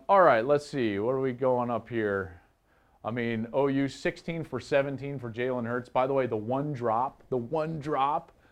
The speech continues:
was Drake Stoops, Bob's son. That was the one incompletion. He dropped the ball. I love you, Drake. I love you, Drake. I love you, Bob.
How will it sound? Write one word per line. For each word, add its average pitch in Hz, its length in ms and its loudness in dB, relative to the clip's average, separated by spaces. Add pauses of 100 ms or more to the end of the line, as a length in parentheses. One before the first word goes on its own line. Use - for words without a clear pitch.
(320)
was 127 240 -2
Drake 131 360 0
Stoops, - 560 -2 (180)
Bob's 143 480 2 (220)
son. 156 400 0
That 143 100 4
was 151 140 2
the 175 80 2
one 208 240 6
incompletion. 202 560 4
He 185 80 2
dropped 202 320 4
the 214 60 4
ball. 208 440 4 (180)
I 131 60 4
love 156 220 10
you, 139 80 4
Drake. 127 320 8 (100)
I 127 80 2
love 127 220 6
you, 123 80 0
Drake. 127 100 4
I 127 80 10
love 143 220 8
you, 139 80 2
Bob. 135 340 10